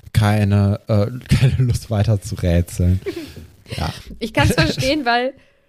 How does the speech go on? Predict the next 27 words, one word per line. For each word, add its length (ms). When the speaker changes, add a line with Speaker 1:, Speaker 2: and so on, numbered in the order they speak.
Speaker 2:
ich 200
finde, 420
auf 180
Spion, 920
also 120
als 200
Kind 180
bin 100
ich 80
definitiv 460
nicht 160
auf 100
Spion 480
gekommen. 400
Ich 80
weiß 140
nicht, 80
ob 60
ich 80
jetzt 180
drauf 180
gekommen 380
wär. 240
Ähm, 480
ich 240
weiß 200
ja 120